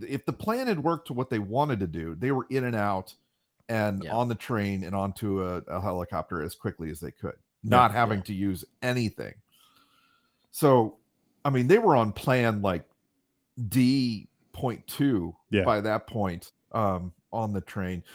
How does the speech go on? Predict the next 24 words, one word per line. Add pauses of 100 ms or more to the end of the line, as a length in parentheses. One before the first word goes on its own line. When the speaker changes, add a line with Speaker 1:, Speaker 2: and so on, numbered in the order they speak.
(100)
Speaker 1:
which
we
always
appreciate
as
a
mem-,
as
an
audience,
right?
If
this
had
gone
off
without
a
hitch,
it'd
be
a
boring
movie.